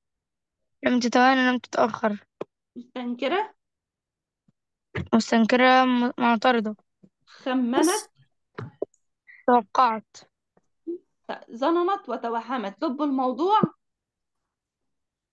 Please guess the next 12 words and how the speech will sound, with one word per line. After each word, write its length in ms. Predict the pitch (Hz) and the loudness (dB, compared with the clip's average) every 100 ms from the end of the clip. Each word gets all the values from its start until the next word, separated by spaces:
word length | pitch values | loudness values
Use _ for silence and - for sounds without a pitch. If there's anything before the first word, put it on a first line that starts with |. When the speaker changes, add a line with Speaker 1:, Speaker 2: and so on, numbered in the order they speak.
| _ _ _ _ - | _ _ _ _ -4
Speaker 1:
آه، 580 | 233 226 226 226 226 226 - _ - _ | 0 2 4 4 4 2 -2 _ -20 _
حقيقة 520 | - 233 269 262 254 | -4 2 2 2 -2
الموضوع. 520 | 240 233 220 233 220 208 _ _ _ _ _ _ - - - _ _ _ - | -2 0 0 0 0 -4 _ _ _ _ _ _ -20 -20 -20 _ _ _ -10
Speaker 2:
برافو. 480 | 226 220 226 202 - _ _ _ _ _ - | -4 -2 -4 -12 -18 _ _ _ _ _ -14
بدا. 580 | 208 302 339 427 440 - _ _ _ _ _ _ _ _ _ _ _ _ _ _ _ _ _ _ 254 | 0 2 4 2 0 -10 _ _ _ _ _ _ _ _ _ _ _ _ _ _ _ _ _ _ 4
Speaker 1:
ظهر. 680 | 233 214 240 233 233 233 240 _ _ _ _ _ _ _ _ - | 6 6 4 2 0 -2 -6 _ _ _ _ _ _ _ _ -2
ظهر 240 | 233 262 262 | 2 4 4
ووضح. 280 | 240 240 | 2 2
Speaker 2:
ظهر 340 | - 330 302 269 | 2 2 0 0
ووضح. 360 | 277 277 240 | 0 0 -4
مندهشا 600 | 226 240 240 302 381 370 415 415 285 | -4 -8 -2 0 0 0 -2 -2 -8
متعجباً. 600 | - 285 254 262 - 240 | -14 -4 -2 -2 -6 -10